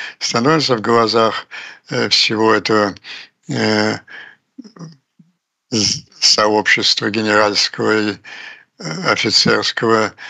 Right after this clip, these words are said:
э, тоже целью критики. Пока она не произносится вслух, но,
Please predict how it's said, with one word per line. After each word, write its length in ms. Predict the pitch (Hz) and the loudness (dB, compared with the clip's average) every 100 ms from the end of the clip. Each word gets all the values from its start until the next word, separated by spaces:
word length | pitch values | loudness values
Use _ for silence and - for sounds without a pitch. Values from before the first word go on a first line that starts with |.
| - _ - | -20 _ -8
э, 680 | 135 120 120 - 143 127 - - | -4 -2 -2 -2 -4 -6 -8 -2
тоже 600 | 175 170 131 110 101 - _ - _ _ _ | 2 2 4 2 0 -4 _ -20 _ _ _
целью 600 | - - - 120 104 98 | -2 0 2 0 0 -4
критики. 600 | 95 110 107 90 95 - 95 | -4 -2 0 -2 -6 -8 -4
Пока 420 | 98 101 110 104 | -2 0 2 2
она 180 | 104 104 | 0 -4
не 120 | 101 | -2
произносится 760 | 110 107 101 147 160 - - | 0 0 2 2 2 0 -4
вслух, 520 | - - 117 104 92 101 | -4 -2 0 -2 -2 -2
но, 340 | 95 95 | 0 0